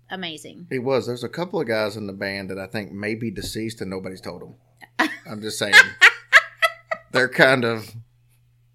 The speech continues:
Speaker 2: there's a couple of 'em that look
Speaker 1: They're
Speaker 2: like that rigor mortis has set in maybe at least a year ago.
Speaker 1: Now, won't you feel bad? What if he listened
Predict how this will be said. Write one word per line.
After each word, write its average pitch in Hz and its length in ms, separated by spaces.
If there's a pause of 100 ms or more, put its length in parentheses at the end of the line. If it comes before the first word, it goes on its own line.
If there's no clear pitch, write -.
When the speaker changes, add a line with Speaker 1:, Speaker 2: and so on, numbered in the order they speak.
(540)
Speaker 2:
there's 147 220
a 185 80
couple 147 440
of 113 200
'em 110 200
that 110 160
look 110 200
Speaker 1:
They're 110 140 (180)
Speaker 2:
like 107 100
that 107 280 (920)
rigor 123 300
mortis 120 400
has 101 180
set 113 180
in 101 500 (540)
maybe 107 360
at 104 80
least 107 220
a 101 60
year 95 240
ago. - 280 (180)
Speaker 1:
Now, 320 180
won't 440 300
you 415 140
feel 392 140
bad? 254 280
What 494 140
if 494 60
he 415 120
listened 202 560